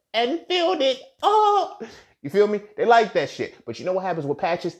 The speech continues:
They get weak. They weaken. You feel me? They no longer work. You feel me?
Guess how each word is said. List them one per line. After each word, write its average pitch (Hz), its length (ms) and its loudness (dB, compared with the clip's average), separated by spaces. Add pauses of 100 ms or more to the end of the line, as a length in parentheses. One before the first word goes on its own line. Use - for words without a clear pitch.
They 104 100 -10
get 110 200 -4
weak. 113 260 -8 (1160)
They 90 80 -12
weaken. 95 360 -8 (1000)
You 87 60 -14
feel 110 160 -6
me? 107 160 -8 (160)
They 90 80 -8
no 123 160 -4
longer 127 180 -4
work. 107 460 -6 (960)
You - 80 -20
feel 131 160 0
me? 135 180 -8